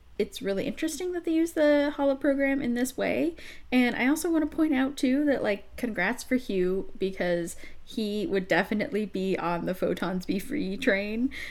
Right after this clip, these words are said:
you know, like, if he met the Doctor and Voyager, because he is totally, like, empathizing with the malfunctioning holo, holo programs. And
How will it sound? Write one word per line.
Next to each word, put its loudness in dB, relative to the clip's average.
you 4
know, 4
like, 2
if -2
he -4
met 0
the 0
Doctor 0
and -2
Voyager, 0
because 2
he -2
is 0
totally, 0
like, 2
empathizing 2
with 0
the -2
malfunctioning -2
holo, -4
holo -2
programs. -4
And -2